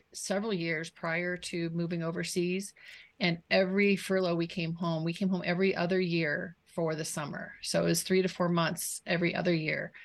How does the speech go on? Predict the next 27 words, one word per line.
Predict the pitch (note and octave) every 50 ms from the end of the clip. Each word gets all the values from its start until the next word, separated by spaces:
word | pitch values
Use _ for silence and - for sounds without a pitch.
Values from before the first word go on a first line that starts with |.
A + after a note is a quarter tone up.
| - - - _ _
We | - G3+
lived | G3 A#3+ C#4+ -
with | G3 - -
grandma. | - - - G#3+ F#3+ F#3 F3+ - _ _ _ _ _ _ -
And | F3+ F3
so | - F#3+ F3
my | F3+ F3+
kids | E3+ - B3+ A#3 G3+ F#3
still | - - A3 A3+ A3
did | F#3+ G3+ G3 F#3+ E3+
get | F3 E3+ E3 - - -
a | E3+ E3 F3
relationship | E3 E3+ E3+ E3+ E3+ - F#3+ F3+ - F3+ E3+
with | E3+ E3 -
her, | - G3 F#3+ F#3 E3+ E3 E3 E3 - - - - - - _ -
and | - F3+ E3+ E3+
she | - - G#3 G3+ F#3+ F#3+ G3+ F#3+ - - _ _ _ -
cared | - - G3+ F#3+ F3+ E3+
deeply | F3+ F#3 F#3+ F3 G#3 F#3
for | F3 - E3 D#3 D3+ D3+
us, | D#3 D#3+ E3+ - - - - _ _ -
uh, | E3 D#3+ D#3+ D#3+
regardless | E3 F3 E3+ D#3 E3+ E3+ F3+ G3 G#3+ G#3+ G3+ - F#3+
of | F3+ F3 E3+ E3 E3+ - -
our | - E3+ E3 E3 D#3+ D#3+ D#3+ E3 E3+ -
personalities | - F#3+ F3 - F#3+ F3+ F3+ F#3+ F#3+ F#3+ F#3+ F#3+ F#3+ F#3 F3 -
or | - E3+ E3 D#3+ D#3+ D#3+ E3+ F3+